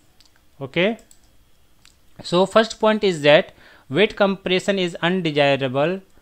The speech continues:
because it reduce refrigerating effect। अगर हम ड्राई कंप्रेशन करेंगे तो हमारा ड्र-,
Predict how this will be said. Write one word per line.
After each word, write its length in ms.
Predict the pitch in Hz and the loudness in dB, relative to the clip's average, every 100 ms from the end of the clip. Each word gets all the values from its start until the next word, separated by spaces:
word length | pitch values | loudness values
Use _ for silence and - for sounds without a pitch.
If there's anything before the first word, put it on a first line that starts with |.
| _ _ | _ _
because 440 | 127 139 151 165 190 | -8 -4 2 2 0
it 180 | 165 175 | -4 -6
reduce 580 | 151 143 135 151 202 233 - - | -4 -4 -2 -2 -2 -6 -14 -14
refrigerating 920 | 127 143 143 135 127 131 127 180 247 254 - _ _ 135 | -6 -6 -6 -6 -4 -4 -2 0 0 -4 -12 _ _ -10
effect। 500 | 123 - 123 - - _ _ | -8 -4 -6 -6 -20 _ _
अगर 140 | 127 127 | -10 -6
हम 180 | 135 | -4
ड्राई 180 | 135 156 | 0 0
कंप्रेशन 460 | 175 180 180 175 175 | 0 -4 -4 -6 -6
करेंगे 380 | 175 175 175 185 | -4 -4 -4 -6
तो 160 | 180 | -6
हमारा 220 | 151 143 | -4 -4
ड्र-, 260 | 160 127 143 | -4 -6 -12